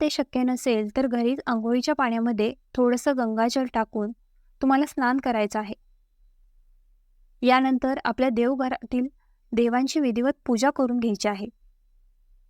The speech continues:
देवघर या दिवशी आवर्जून स्वच्छ करावं.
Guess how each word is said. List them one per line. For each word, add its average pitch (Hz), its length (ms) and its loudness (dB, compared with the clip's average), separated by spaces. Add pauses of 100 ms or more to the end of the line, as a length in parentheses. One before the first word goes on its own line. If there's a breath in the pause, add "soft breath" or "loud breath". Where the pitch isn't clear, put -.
(760)
देवघर 262 440 2
या 285 180 4
दिवशी 269 320 0
आवर्जून 247 420 0
स्वच्छ 240 300 -4
करावं. 202 320 -2